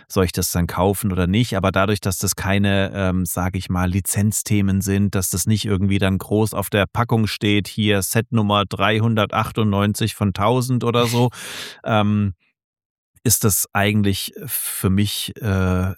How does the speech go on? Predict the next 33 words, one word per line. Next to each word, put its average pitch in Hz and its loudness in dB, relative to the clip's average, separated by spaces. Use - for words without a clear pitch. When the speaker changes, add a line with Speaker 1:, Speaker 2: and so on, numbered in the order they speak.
Speaker 1:
im - 0
Klemmbausteinbereich 104 0
gar 104 0
kein 135 -2
Thema. 127 0
Äh, 101 0
wo 107 0
es 104 0
natürlich, 104 0
das 104 -4
habe 104 -2
ich 98 -4
ja 95 -2
vorhin 101 0
schon 98 -2
gesagt, 92 -2
ein 95 0
ganz, 110 0
ganz 107 0
starkes 95 -2
Thema 95 0
ist, - -4
ist, - -4
äh, 87 -2
Pokémon. 85 -2
Da, 90 2
da 90 0
ist - -4
es 90 -4
natürlich 90 -2
das - -2
Ding. 87 0
Also 87 0